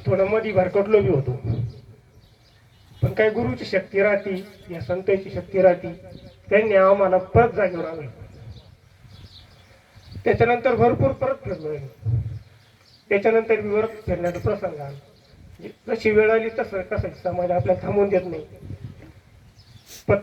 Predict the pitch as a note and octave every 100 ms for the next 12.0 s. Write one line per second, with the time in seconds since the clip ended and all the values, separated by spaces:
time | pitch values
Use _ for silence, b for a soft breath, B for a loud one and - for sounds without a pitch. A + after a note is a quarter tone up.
0 | - C4+ D#4 G#3 G3 G#3 A3 G3+ G3+ F3+
1 | F3 F3+ F3+ A3 A3+ G#3 F#3 F3 E3+ D#3+
2 | D#3+ C3 - - - _ - _ - -
3 | G3 G3 - D#4+ E4+ - G#3+ G3+ F#3 D3+
4 | C#3 - - - - - - _ - _
5 | - _ _ - G3 - B3+ B3 A#3+ C4
6 | A#3 A#3+ A#3 G3+ G3+ F#3+ G#3 G#3 G#3+ -
7 | - F#3 F#3 F#3 A3 G#3 G#3 F#3+ F3+ G3
8 | G3+ A3+ A3+ - - - - - - -
9 | - F#3 G#3 G#3 A3 A3+ A3+ A3+ A3 G#3+
10 | G3+ F#3+ A#2+ - - - - - _ _
11 | _ _ _ F3+ G#3+ B3 A#3+ A#3+ B3 B3